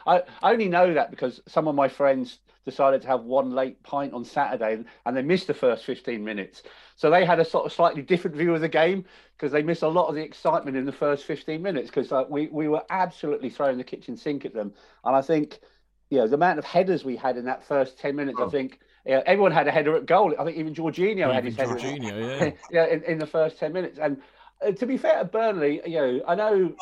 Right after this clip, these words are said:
Speaker 1: the stats people said, like, "Oh, we had twenty-five shots and only four on target." But a lot of them were blocks. You know, the, the Burnley defence were putting bodies on the line at even that early stage in the game. They did defend well on
Speaker 3: Eleven,
Speaker 1: Saturday.
Speaker 3: eleven block shots, Mark.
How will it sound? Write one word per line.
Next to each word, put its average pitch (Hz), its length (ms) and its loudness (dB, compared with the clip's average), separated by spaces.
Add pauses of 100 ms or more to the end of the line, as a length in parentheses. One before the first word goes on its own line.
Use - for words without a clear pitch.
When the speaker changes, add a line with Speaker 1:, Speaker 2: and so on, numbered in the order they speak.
(440)
Speaker 1:
the 147 60 -8
stats - 420 -6
people 147 280 -8
said, 143 240 -2
like, 135 200 2
"Oh, 139 80 -2
we 139 100 0
had 135 140 -2
twenty-five 139 520 -2
shots - 360 -8
and 135 80 -4
only 131 180 -4
four 131 360 -4
on 120 180 -8
target." 123 640 -4 (540)
But 180 160 4
a 190 40 4
lot 233 160 4
of 196 60 -2
them 185 100 -2
were 165 100 0
blocks. - 680 -2 (440)
You 143 80 -6
know, 123 300 -4 (160)
the, 165 100 -8
the - 140 -6
Burnley 226 340 -2
defence 147 500 -2
were 135 100 2
putting 151 320 0
bodies 156 360 -2
on 135 100 0
the 131 80 -2
line 127 240 0
at - 80 -6
even 147 200 -4
that 151 180 -2
early 147 260 0
stage 135 360 -6
in 131 60 -8
the 123 100 -6
game. 123 200 -2
They 131 120 -2
did 190 220 -4
defend 143 320 -6
well 123 180 -4
on 107 80 -6
Speaker 3:
Eleven, 165 380 4
Speaker 1:
Saturday. - 120 -4
Speaker 3:
eleven 156 380 0
block 143 260 0
shots, - 400 -4
Mark. 104 240 -8